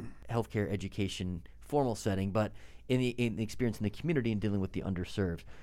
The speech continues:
So talk a little bit about the importance of that perspective when a student is making his or her way to becoming a physician.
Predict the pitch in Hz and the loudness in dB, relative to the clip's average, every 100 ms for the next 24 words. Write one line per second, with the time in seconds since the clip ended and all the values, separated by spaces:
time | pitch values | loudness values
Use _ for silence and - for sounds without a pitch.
0 | - - 135 - 190 190 208 196 147 135 | -12 -4 -2 4 6 6 6 6 6 8
1 | 131 131 113 - 127 104 92 101 104 - | 6 4 -2 0 -2 -2 0 2 2 0
2 | 95 - - 90 - 80 73 - 98 92 | -6 -4 -2 -2 -2 -4 -4 0 0 2
3 | 87 - 101 90 90 82 - - - - | -2 0 0 0 0 -2 -4 -10 -12 -12
4 | - - 110 104 98 90 95 98 104 92 | -12 -2 2 4 2 0 0 2 2 4
5 | 95 90 87 90 92 87 80 85 82 82 | 4 4 0 0 0 2 -2 -4 -4 -4
6 | - | -6